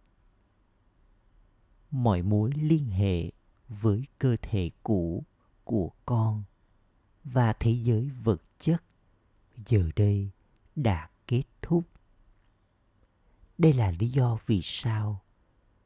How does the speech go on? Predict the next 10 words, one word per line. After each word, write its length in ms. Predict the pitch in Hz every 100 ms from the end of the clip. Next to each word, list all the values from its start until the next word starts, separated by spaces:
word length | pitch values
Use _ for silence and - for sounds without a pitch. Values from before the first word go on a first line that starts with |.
| _ _ _
đây 360 | 160 170 170 170
được 180 | 139 117
gọi 280 | 127 107 110
là 380 | 123 113 104 _ _ _ _
cuộc 260 | 143 117 -
đời 420 | 120 110 101 95 - _ _ _ _
chết 240 | - 135 170 - - _ _ _ _
trong 180 | 131 110
khi 480 | - 127 110 101 104 _ _ _
còn 280 | - 95 73